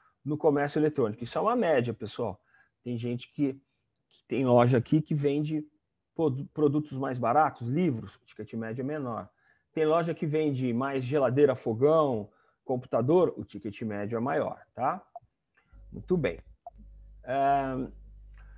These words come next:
outro dado interessante são as regiões que, as ge-, regiões geográficas que nós temos aqui no Brasil, né? Norte,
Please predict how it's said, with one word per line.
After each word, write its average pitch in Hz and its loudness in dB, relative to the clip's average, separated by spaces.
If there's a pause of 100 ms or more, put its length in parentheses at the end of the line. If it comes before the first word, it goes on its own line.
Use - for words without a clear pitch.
(360)
outro 269 6
dado 180 8
interessante 160 0 (640)
são - -2
as 190 0
regiões 208 2 (460)
que, 185 0
as 156 -4
ge-, 156 -8 (140)
regiões 165 0
geográficas 151 2
que - -6
nós 143 -4
temos 139 -2
aqui 135 -4
no 143 -2
Brasil, 156 -2
né? 120 -4 (140)
Norte, 175 -4